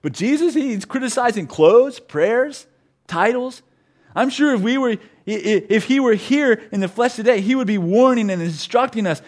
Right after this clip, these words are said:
with the same words concerning the prosperity teachers and the televangelists of our day. Guys, listen to me. Uh, this is probably the most important thing I'm gonna say being here. The satanic gag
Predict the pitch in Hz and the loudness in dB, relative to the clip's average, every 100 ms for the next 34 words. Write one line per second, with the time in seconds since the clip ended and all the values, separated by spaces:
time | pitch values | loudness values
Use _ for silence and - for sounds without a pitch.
0 | - 185 185 175 214 240 254 214 233 190 | -10 -6 -4 -4 -2 0 2 2 2 0
1 | 208 196 220 208 180 - 170 170 - 214 | -6 -4 -4 -2 -4 -4 -4 -6 0 6
2 | 254 220 175 175 151 135 - - - 170 | 6 4 -6 -10 -10 -14 -14 -18 -6 -4
3 | 165 - 233 226 190 202 220 196 156 - | -2 0 2 2 0 -2 -2 -4 -6 -4
4 | 160 160 165 151 151 156 120 90 _ _ | -4 0 -2 -2 -2 -2 -4 -8 _ _
5 | _ _ _ _ _ _ _ _ _ _ | _ _ _ _ _ _ _ _ _ _
6 | - 208 196 233 311 277 226 208 165 117 | -2 -2 0 2 2 2 -2 -2 -4 -6
7 | - _ _ _ - 196 - 190 330 320 | -10 _ _ _ -12 -8 -4 0 0 -2
8 | 226 247 247 247 240 214 208 240 233 175 | -2 2 4 2 2 0 2 2 0 0
9 | 254 226 254 240 226 226 220 - 226 214 | 2 2 0 -2 -2 -2 -2 -2 0 0
10 | 185 - _ _ 139 240 233 180 135 - | -4 -10 _ _ -2 0 0 -2 -4 -8
11 | _ 196 208 208 175 - 240 240 269 285 | _ 0 2 2 0 0 -2 0 2 0
12 | 269 160 131 220 226 160 104 95 | -2 -10 4 6 6 2 -2 -8